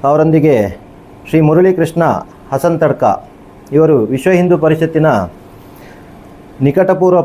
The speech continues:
ಪ್ರಾಂತ ಗೋರಕ್ಷಕ ಪ್ರಮುಖ್ ಇವರ ದಿಕ್ಸೂಚಿ ಭಾಷಣದೊಂದಿಗೆ ಕಾರ್ಯಕ್ರಮವು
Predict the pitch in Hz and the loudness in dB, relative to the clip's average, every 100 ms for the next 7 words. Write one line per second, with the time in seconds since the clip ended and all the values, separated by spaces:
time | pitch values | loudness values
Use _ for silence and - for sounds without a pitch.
0 | 147 147 165 170 131 101 - - - - | 0 -2 0 -2 -2 -2 -10 -20 -20 -20
1 | - 117 160 175 170 170 160 160 143 139 | -18 -2 0 2 0 -2 -4 -2 0 0
2 | 107 - - - - - 135 160 151 104 | -2 -12 -20 -20 -20 -4 0 2 2 0
3 | - 127 139 - 175 170 151 151 151 151 | -6 -6 -6 0 0 0 0 -2 -2 -2
4 | 139 139 139 151 110 95 - 135 139 131 | 0 0 0 2 0 -4 -6 -2 -2 0
5 | 123 123 135 | -2 -2 -2